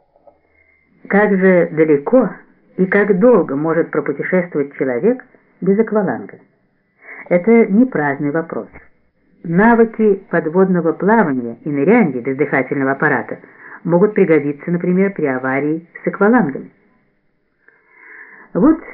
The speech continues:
далеко не полная, но вполне достоверная сводка рекордов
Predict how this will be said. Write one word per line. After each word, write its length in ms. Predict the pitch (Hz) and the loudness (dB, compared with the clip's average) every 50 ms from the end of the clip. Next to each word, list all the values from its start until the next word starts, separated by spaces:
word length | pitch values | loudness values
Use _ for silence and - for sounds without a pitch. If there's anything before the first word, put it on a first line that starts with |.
| - - - - | -20 -20 -10 -4
далеко 320 | 190 208 220 233 233 262 277 | 0 2 4 4 4 4 6
не 140 | 277 269 247 | 6 6 6
полная, 640 | - - 202 202 214 214 214 208 208 202 202 196 190 | 4 0 -2 0 2 2 2 2 0 0 -2 -2 -2
но 140 | 190 185 190 | 0 -2 -2
вполне 340 | 190 - 196 202 214 247 254 | 0 0 2 4 6 6 4
достоверная 680 | 220 214 220 - 196 180 175 180 180 170 165 160 160 160 - | 4 2 0 -2 0 0 2 2 2 2 0 0 -2 -2 -2
сводка 340 | 156 156 151 151 - - | 0 0 0 0 0 -2
рекордов 520 | 135 135 131 - 170 180 190 185 175 214 | -2 -2 -2 0 0 2 2 2 0 -2